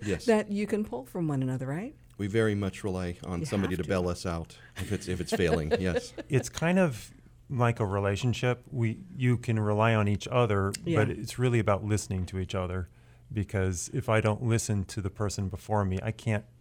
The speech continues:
Speaker 3: I can't, if it was a song, I'm the next note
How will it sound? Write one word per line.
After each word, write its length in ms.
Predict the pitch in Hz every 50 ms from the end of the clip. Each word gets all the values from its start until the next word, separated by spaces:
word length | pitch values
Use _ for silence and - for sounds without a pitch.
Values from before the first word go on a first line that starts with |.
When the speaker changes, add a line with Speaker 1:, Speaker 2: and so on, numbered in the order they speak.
| - - -
Speaker 3:
I 60 | 127
can't, 260 | 123 - 143 127 - - - - - - - - - -
if 120 | 143 110
it 40 | 139
was 100 | 139 123
a 60 | 131
song, 560 | 123 - - 156 147 143 135 123 120 110 98 - - - - - - - - - - - - - - - - -
I'm 180 | 131 135 131 120
the 60 | 113
next 300 | 110 110 104 - - -
note 320 | 113 110 113 101 95 -